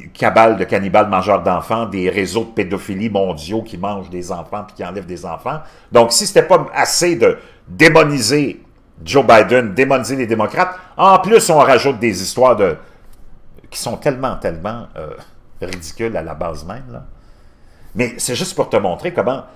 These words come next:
ces pseudo-médias alternatifs font exactement ce qu'ils critiquent des médias traditionnels. Ils prennent part, prennent parti aveuglément pour quelqu'un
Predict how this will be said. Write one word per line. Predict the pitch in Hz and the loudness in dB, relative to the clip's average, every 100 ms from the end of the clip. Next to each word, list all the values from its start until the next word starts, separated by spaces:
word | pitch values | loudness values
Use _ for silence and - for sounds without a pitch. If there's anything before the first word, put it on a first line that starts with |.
| _ - | _ -8
ces | - 117 113 | -4 -4 -4
pseudo-médias | - 143 113 156 117 92 131 | -2 0 2 2 0 2 0
alternatifs | 110 110 95 87 - 165 190 - - _ _ _ _ _ _ _ _ _ _ _ | 2 0 0 -4 -6 -8 -8 -12 -20 _ _ _ _ _ _ _ _ _ _ _
font | - 135 117 | -4 -2 -2
exactement | 107 - 160 - 107 123 175 185 _ _ _ _ _ _ _ _ _ _ _ _ _ _ _ - | -2 -2 -2 0 -2 -2 -10 -16 _ _ _ _ _ _ _ _ _ _ _ _ _ _ _ -10
ce | - | -6
qu'ils | 135 123 | -4 -4
critiquent | 110 107 - 151 156 85 | 0 -2 0 -6 -6 -10
des | 98 | -8
médias | 92 120 123 | -4 -2 -2
traditionnels. | 95 87 - 82 78 71 - | -4 -6 -6 -6 -6 -12 -14
Ils | 95 | -4
prennent | 127 117 113 - - | 0 0 -2 -12 0
part, | - 127 139 - - - | 2 2 -2 -14 -20 -2
prennent | 117 113 | 0 2
parti | 123 - - 123 151 - _ _ | -2 -2 -8 -6 -8 -14 _ _
aveuglément | - 131 127 107 92 101 135 - _ _ _ _ _ _ - - | 2 4 4 4 0 -2 -8 -18 _ _ _ _ _ _ -20 2
pour | 165 - | 2 6
quelqu'un | 120 98 120 139 | 4 4 -2 -2